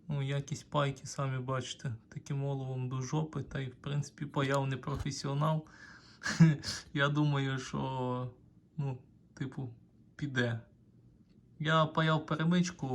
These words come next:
в, у цій клавіатурі, там, там набагато краще все було запаяно. Ну, щось просто незручно паять. А так, в принципі, ну, та паяти можна. Тільки оце лажа.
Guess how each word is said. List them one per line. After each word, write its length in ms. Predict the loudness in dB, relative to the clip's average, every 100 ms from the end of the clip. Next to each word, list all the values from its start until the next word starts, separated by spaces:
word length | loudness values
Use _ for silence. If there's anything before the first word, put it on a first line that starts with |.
| 0
в, 560 | -2 -2 -4 -4 -4 -6 -8 -10 -10
у 100 | -10
цій 220 | -8 -10
клавіатурі, 800 | -8 -6 -4 -4 -6 -6 -6 -6
там, 380 | -4 -4 -4 -8 -6
там 260 | -6 -4 -6
набагато 460 | -4 -2 -2 -4
краще 380 | -6 -6 -6 -8
все 160 | -12 -12
було 300 | -8 -8 -6
запаяно. 560 | -6 -6 -8 -8 -10 -12 -20 -20 -20 -20 -20 -20 -8
Ну, 120 | -6
щось 300 | -4 -8 -8 -18 -14
просто 300 | -14 -8 -8
незручно 580 | -6 -4 -4 -6 -8
паять. 520 | -8 -8 -6 -8 -10 -16 -20 -20 -20 -20 -12
А 80 |
так, 220 | -6 -6 -6
в 40 |
принципі, 600 | -6 -2 -2 -4 -10 -6
ну, 180 | -4 -4 -8 -14 -20 -20 -20
та 140 | -12 -12 -12 -20 -20 -20 _ -8
паяти 420 | -4 -2 -2 -4 -6
можна. 380 | -4 -6 -6 -10 -10 -20 _ -20 -20 -20 -20 -20 -20 -20 -20 -20 -20 -20 -20 -20 -20 -20 -20 _
Тільки 280 | -12 -8 -8
оце 240 | -4 -2
лажа. 500 | 2 4 4 2 -2